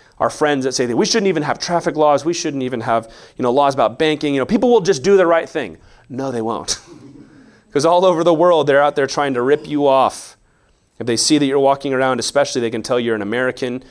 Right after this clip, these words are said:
you've got Nike on, especially if you have white skin and you're in another part of the world, they go, "This fella's got money."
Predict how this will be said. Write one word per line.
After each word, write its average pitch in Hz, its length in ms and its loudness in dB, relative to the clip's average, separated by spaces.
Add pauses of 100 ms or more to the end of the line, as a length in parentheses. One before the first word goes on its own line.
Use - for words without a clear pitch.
(240)
you've 110 140 -4
got 113 160 0
Nike 123 360 -4
on, 117 280 -2
especially 117 420 -4
if 110 140 -8
you 110 80 -2
have 98 80 -4
white 92 240 -4
skin 135 480 -2
and 110 120 -6
you're 123 140 -4
in 120 60 -8
another 113 200 -4
part 123 220 -2
of 117 60 -2
the 110 40 -2
world, 123 300 0
they 117 80 -6
go, 104 140 -4
"This 104 280 -10
fella's 107 360 -8
got 101 200 -6
money." 87 360 -10